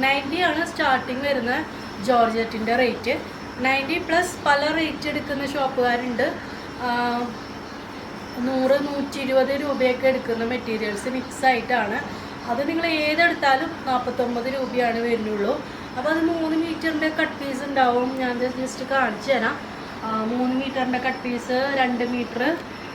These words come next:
ആ, ഒരു മീറ്റർ, അങ്ങനെ, ആ, കുഴപ്പമില്ല, പല, ആ, ഇതിൽ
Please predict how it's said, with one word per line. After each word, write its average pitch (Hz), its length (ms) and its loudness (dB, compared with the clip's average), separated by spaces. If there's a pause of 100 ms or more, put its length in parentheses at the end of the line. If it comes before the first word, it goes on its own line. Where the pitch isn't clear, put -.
ആ, - 20 2 (260)
ഒരു 240 200 4
മീറ്റർ, 247 420 -2
അങ്ങനെ, 262 320 4 (440)
ആ, 196 200 -2
കുഴപ്പമില്ല, 220 460 0
പല, 226 180 6
ആ, 254 300 4 (300)
ഇതിൽ 254 160 -2